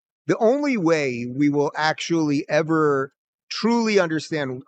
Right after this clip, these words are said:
what we are, who we are, where we're going, what a healthy civilization should look like, would in essence be to really talk about those ideas. And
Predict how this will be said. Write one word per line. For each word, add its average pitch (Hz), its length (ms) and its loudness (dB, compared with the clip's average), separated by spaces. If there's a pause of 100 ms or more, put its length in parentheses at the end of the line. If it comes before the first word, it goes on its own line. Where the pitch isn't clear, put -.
(280)
what 196 240 2
we 175 180 0
are, 170 280 2
who 170 240 -4
we 160 200 2
are, 139 280 0
where 151 300 0
we're 151 200 -2
going, 139 360 -4
what 156 160 0
a 143 60 0
healthy 160 360 0
civilization 147 720 -2
should 117 220 -8
look 151 240 -2
like, 101 340 -6 (440)
would 151 340 2 (100)
in 196 240 2
essence 226 540 -2
be 156 260 -2
to 143 200 -4
really 151 340 2
talk 139 360 -2
about 123 380 -2
those 120 260 -4
ideas. 107 680 -8 (340)
And 170 460 2